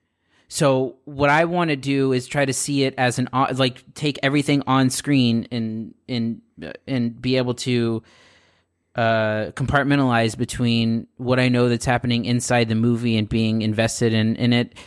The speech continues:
between, you know, what I know in terms of the Marvel calendar release dates. So I, I, I'm trying to give it the benefit of the doubt in that sense and look at things in a vacuum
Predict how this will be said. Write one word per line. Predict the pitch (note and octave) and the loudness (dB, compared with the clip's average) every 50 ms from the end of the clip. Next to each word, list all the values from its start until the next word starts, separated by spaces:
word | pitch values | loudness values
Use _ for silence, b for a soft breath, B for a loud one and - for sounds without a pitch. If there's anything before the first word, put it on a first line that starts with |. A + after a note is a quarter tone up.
| B B - | B B -2
between, | A#2+ - - - B2 A#2+ A#2 A2+ A2+ A#2 G2 - - | -2 0 0 0 0 2 2 0 0 -2 -4 -8 -6
you | - C#3 B2 | -4 -2 0
know, | A2+ A2 | 0 0
what | G#2+ A#2+ A#2 | 2 2 2
I | A#2 A#2 | 2 2
know | A2+ A2 A2 A2 | 2 2 2 2
in | A2+ | 0
terms | G#2+ - B2 A#2+ A2 - | 0 0 -2 -2 0 0
of | A#2+ G#2 G#2+ | -2 -2 -2
the | A2+ | -2
Marvel | G#2 G#2 G#2 A2 A2 G#2 A2 G#2 | -2 0 2 2 2 2 0 -2
calendar | - - A#2+ A2 G#2+ G#2+ G#2 G2+ G2+ G2 | -2 -2 -2 -2 -2 -2 -4 -4 -4 -4
release | G2 G#2 G#2 G#2 G#2+ G2+ - - | -4 -4 -4 -4 -4 -4 -4 -6
dates. | - G#2 G2+ G2 - - B B B B B B | -6 -6 -6 -6 -8 -10 B B B B B B
So | - - - - D3+ D3+ D3 C#3 C3 B B B B B B B B B B B _ _ _ _ - | -8 -2 2 2 4 4 4 2 0 B B B B B B B B B B B _ _ _ _ -2
I, | A#2+ - - - | -2 -2 0 0
I, | C#3 D3 C#3+ - - D#3 - - | 0 0 0 0 0 -2 0 2
I'm | C3+ C#3+ F3 G#3+ A3+ | 2 4 4 4 2
trying | G3+ - G3 F3+ F3 F3 E3 | 0 2 2 2 2 2 0
to | - D#3 | -2 -2
give | C#3+ D#3 D3+ D3 | -2 0 0 0
it | D3 | -2
the | - C3+ | -2 0
benefit | A#2 D3+ C#3 C#3+ C3+ D#3 C#3+ C3 B2 | 0 0 0 0 0 0 0 2 0
of | B2 A#2 | 0 -2
the | B2 | -2
doubt | A#2+ B2 B2 A#2+ A#2+ A#2+ B2 - | -2 0 2 2 2 2 0 0
in | C3 B2 A#2+ | 0 0 0
that | A#2 A2+ A#2+ - - | 0 0 -2 -4 -4
sense | - - A#2+ A#2+ A#2 - - | -4 -2 -2 -2 -2 -2 -2
and | C#3 C3 C3 | 0 2 2
look | B2+ B2+ B2 - | 2 2 2 0
at | C3 B2 - | -2 -2 -2
things | - C3 B2 B2 B2 B2 B2 - | 0 0 0 2 0 0 -2 -2
in | C3 B2 | -2 -2
a | B2+ | 0
vacuum | B2 A#2+ A#2 A2+ A2 - - B2 A#2 A2 A2 A2 G#2+ G#2+ A2+ | 2 2 2 2 0 0 -2 -2 -2 0 -2 -4 -6 -8 -10